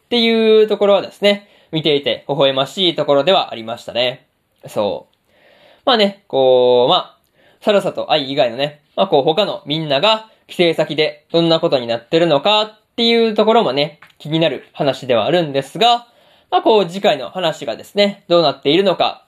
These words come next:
今から楽しみですというところで、今回の過激少女の七話の感想ですね。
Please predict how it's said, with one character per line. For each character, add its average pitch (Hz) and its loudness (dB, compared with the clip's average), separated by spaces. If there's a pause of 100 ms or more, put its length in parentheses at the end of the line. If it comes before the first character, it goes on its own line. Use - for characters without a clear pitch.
今 139 -2
か 131 2
ら 117 4
楽 151 0
し 160 -8
み 135 -2
で 160 2
す - -18
と 131 0 (400)
い 214 0
う 214 4
と 208 -2
こ 202 -2
ろ 196 2
で、 247 -2 (460)
今 226 2
回 147 0
の 117 -8 (160)
過 196 -2
激 175 -2
少 185 2
女 127 -4 (220)
の 208 -2
七 196 2
話 180 0
の 123 -6
感 131 -6
想 120 -4
で 113 -6
す - -10
ね。 214 -2